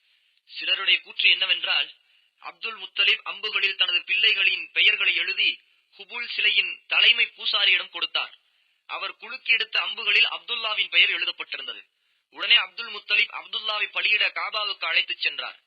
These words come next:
அவரை குறைஷியர்கள் தடுத்தார்கள். குறிப்பாக மக்ஜூம் கிளையைச் சேர்ந்த அப்துல்லாவின் தாய்மாமன்களும் அப்துல்லாவின் சகோதரர் அபு தாலிபும் தடுத்தார்கள்.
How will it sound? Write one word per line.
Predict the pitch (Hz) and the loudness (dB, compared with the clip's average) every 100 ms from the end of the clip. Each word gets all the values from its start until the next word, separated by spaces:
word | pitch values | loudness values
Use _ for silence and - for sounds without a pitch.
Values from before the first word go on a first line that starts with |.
| _ _ _ _ | _ _ _ _
அவரை | - 170 208 196 | -10 0 2 2
குறைஷியர்கள் | 196 240 - 226 202 | 4 4 6 4 2
தடுத்தார்கள். | 170 160 - 170 127 104 _ _ _ _ | -2 -4 -2 -2 -2 -10 _ _ _ _
குறிப்பாக | 170 220 208 196 220 208 - _ _ - | -4 -4 -2 -2 -2 -2 -4 _ _ -10
மக்ஜூம் | 165 190 247 233 | -8 -4 -4 -4
கிளையைச் | - 196 220 208 | 0 4 6 6
சேர்ந்த | 208 196 180 | 2 2 -2
அப்துல்லாவின் | 160 - 220 214 190 175 | -4 -10 -4 -2 -2 -2
தாய்மாமன்களும் | 170 208 214 196 185 180 214 - - _ _ | 0 0 0 -4 -6 -4 -6 -8 -16 _ _
அப்துல்லாவின் | - 202 233 214 202 196 | -18 -12 -8 -4 -2 -4
சகோதரர் | 175 185 214 175 165 | -8 -6 -6 -6 -8
அபு | 226 | -8
தாலிபும் | 202 190 170 202 | -6 -4 -4 -6
தடுத்தார்கள். | 156 151 143 127 110 - | -8 -6 -6 -8 -10 -20